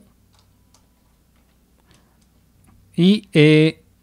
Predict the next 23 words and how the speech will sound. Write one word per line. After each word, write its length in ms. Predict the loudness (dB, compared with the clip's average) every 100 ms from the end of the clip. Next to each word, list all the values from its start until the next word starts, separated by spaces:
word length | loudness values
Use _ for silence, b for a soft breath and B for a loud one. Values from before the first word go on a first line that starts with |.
| -12
dentro 500 | -2 0 0 0 0
de 100 | 0
ese 140 | -2
arreglo 380 | -2 -2 -2 -2
nos 200 | -2 -2
va 60 | -2
a 40 |
mostrar 420 | -2 -2 -2 -2
una 320 | -2 0 0 2
posición. 640 | 0 0 -4 -2 -4 -4 _ b b b -6
Y 60 |
la 120 | -4 -2
posición 380 | -2 0 0
es 80 | 0
la 100 | 0
que 80 | -2
tenga 240 | -4 -4
almacenada 360 | -2 -2 -2 -4
en 40 |
la 60 | -2
variable 340 | -2 -2 -4
cont. 420 | -4 -2 0 -2 -8 -20 _ _ _ _ _ _ _ _ _ _ _ _ _ _ _ _ _ _ _ _ _ _ _ _ _ _ _ _ _ _ _ _
¿Sí? 360 | -10 -8 -8